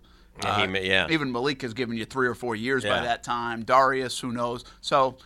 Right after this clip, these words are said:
Speaker 2: they'll have to make some of those tough decisions. And by the way, that's the one part of this, like, the Kirk Cousins thing's fascinating, 'cause you go spend a hundred thirty million on Kirk Cousins,
Speaker 1: Mm-hmm.
Speaker 2: which I believe he's not worth it. But if you do that, then you hamper that part of it.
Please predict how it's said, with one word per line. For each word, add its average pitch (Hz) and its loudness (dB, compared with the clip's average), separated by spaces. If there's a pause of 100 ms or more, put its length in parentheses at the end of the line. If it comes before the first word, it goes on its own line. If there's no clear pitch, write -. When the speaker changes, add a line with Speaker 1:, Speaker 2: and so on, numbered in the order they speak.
Speaker 2:
they'll 254 2
have 240 4
to 247 -8
make 233 -2
some 185 -4
of - -8
those 156 -2
tough - 0
decisions. 185 -6
And 139 -4
by 175 2
the 208 -6
way, 202 0
that's 170 -2
the 156 0
one 185 -4
part 185 2
of 147 -6
this, 131 0
like, 120 0 (260)
the 143 -2
Kirk - 0
Cousins 151 0
thing's 120 -4
fascinating, 104 -2 (260)
'cause 135 -4
you 135 -2
go 214 0
spend 202 2
a - 8
hundred 165 4
thirty 147 0
million 127 -2
on 101 -2
Kirk 117 -2
Cousins, - -2
Speaker 1:
Mm-hmm. 113 -6
Speaker 2:
which 120 -4
I 151 4
believe 113 -8
he's 104 -10
not 107 -2
worth 113 -2
it. - -18 (320)
But 156 6 (340)
if - -6
you 131 -2
do 214 -4
that, 139 -2
then 170 -2
you 135 -6
hamper 135 -4
that 110 0
part 110 -8
of - -20
it. - -20